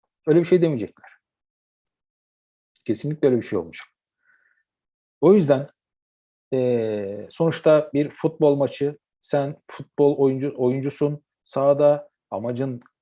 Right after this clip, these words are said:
kaleye gol atmak bir şekilde, yani, e, efendime söyleyeyim, sonuç elde etmek,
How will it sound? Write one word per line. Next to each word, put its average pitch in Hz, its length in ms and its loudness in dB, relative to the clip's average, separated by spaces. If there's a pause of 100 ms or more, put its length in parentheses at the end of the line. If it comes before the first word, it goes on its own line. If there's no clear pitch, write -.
kaleye 120 340 0
gol 95 240 -6
atmak 131 440 -4
bir 147 60 -6
şekilde, 143 680 0
yani, 113 260 -10 (400)
e, 120 60 -2 (840)
efendime 110 380 -6
söyleyeyim, 107 440 -4 (140)
sonuç 107 380 -4
elde 151 260 6
etmek, 147 400 -2